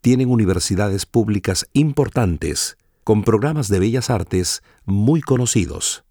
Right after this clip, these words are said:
Uno de los aspectos más importantes que tienen en común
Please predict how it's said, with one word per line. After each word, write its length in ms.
Uno 240
de 80
los 160
aspectos 720
más 420
importantes 840
que 120
tienen 340
en 120
común 520